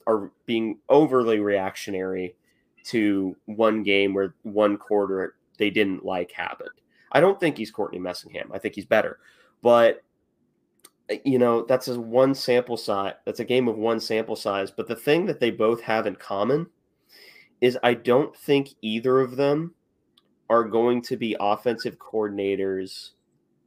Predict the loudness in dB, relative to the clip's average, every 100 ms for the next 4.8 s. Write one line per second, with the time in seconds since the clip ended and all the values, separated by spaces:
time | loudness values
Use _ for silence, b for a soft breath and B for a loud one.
0 | _ -10 0 2 2 -4 -12 -12 -2 -2
1 | 0 0 0 0 0 -2 -4 -4 0 0
2 | -2 -8 -6 2 4 4 0 -4 -6 -6
3 | -10 -12 -8 -4 -2 -2 -2 -4 -4 -4
4 | -2 -4 -4 -10 -10 -10 -10